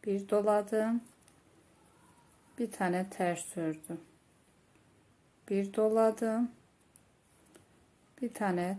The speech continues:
ters ördüm. Bir doladım.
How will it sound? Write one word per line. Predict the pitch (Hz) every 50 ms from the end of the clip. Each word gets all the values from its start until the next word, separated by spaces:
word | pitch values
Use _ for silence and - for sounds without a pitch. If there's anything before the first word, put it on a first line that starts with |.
| 196 - -
ters | 190 180 180 165 165 - - -
ördüm. | 180 170 170 165 165 - - - 170 - - - _ _ - - - - - - _ _ _ _ - - - - - _ _ _ _
Bir | - 208 214 220 220 -
doladım. | 220 220 220 220 220 220 220 220 220 - 220 220 226 240 254 247 247